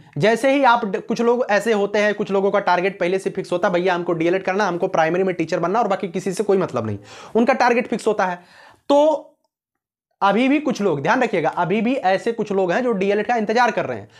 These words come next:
हमारे पास ढेर सारे मैसेज आते हैं, "भैया डीएलएड कब तक आएगा तेईस वाला?" तो मित्रों, क्या डीएलएड इस बार होगा? तो मैं कह दूं, डीएलएड हंड्रेड परसेंट, अ, नाइंटी फ़ाइव परसेंट उम्मीद है कि इस बार भी होगा। हंड्रेड परसेंट तो कुछ नहीं होता है, नाइंटी फ़ाइव परसेंट हम कह सकते हैं इस बार भी डीएलएड होगा।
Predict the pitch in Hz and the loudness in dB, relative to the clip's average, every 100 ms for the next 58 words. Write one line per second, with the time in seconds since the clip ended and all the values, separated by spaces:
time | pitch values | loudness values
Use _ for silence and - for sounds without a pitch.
0 | - - 226 247 254 233 160 233 269 254 | -10 0 2 2 0 0 2 2 2 0
1 | 226 214 208 196 190 214 180 202 175 180 | 2 0 0 0 0 0 0 0 0 0
2 | 190 180 175 214 156 117 113 110 170 170 | 0 -4 -4 -2 -2 -2 -4 0 0 0
3 | 110 98 - - - - 208 214 262 269 | -6 -8 -14 -20 -20 0 0 2 0 2
4 | 254 196 202 240 247 233 233 220 220 233 | 0 2 0 0 0 0 2 2 4 2
5 | 233 196 208 208 208 233 151 175 208 208 | 2 0 2 2 2 -2 -2 0 0 0
6 | 151 175 214 214 - 226 - _ - - | -2 -2 -2 -2 -2 -4 -6 _ -20 -8
7 | 156 156 156 190 214 247 254 214 262 208 | 0 2 2 2 2 -2 0 -2 0 -2
8 | 220 220 208 165 190 190 220 220 180 190 | 0 -2 -2 0 0 0 -2 -4 0 2
9 | 190 220 196 226 - _ _ - 185 214 | 2 0 0 -2 -4 _ _ -2 0 2
10 | 214 220 214 226 208 214 208 180 170 165 | 0 0 -2 -2 -2 0 0 0 0 0
11 | 180 - - - 180 202 262 233 233 226 | -2 -10 -20 -2 0 0 0 0 0 -2
12 | 202 208 202 190 185 180 226 170 175 180 | -2 -4 -2 -2 -2 0 -2 2 0 2
13 | 220 196 190 175 151 170 277 | 0 0 0 0 0 0 -2